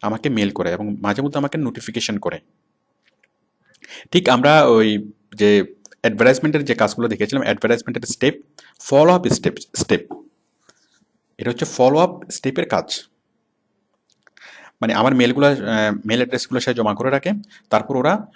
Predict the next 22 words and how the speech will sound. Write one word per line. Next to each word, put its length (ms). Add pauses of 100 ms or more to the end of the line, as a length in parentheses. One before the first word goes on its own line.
(140)
প্রতি 260
সপ্তাহে 460
অথবা 240
প্রতি 300
মাসে 420 (540)
অথবা 300
ক-, 460
কয়েক, 200 (340)
মানে 240
কিছু 240
একটা 180
নির্দিষ্ট 300
সময় 260
পর 180
পর 140
ওরা 220
সবাইকে 340
মেইল 440
পাঠায়। 240 (2500)
তো 120
এটি 200
হচ্ছে 240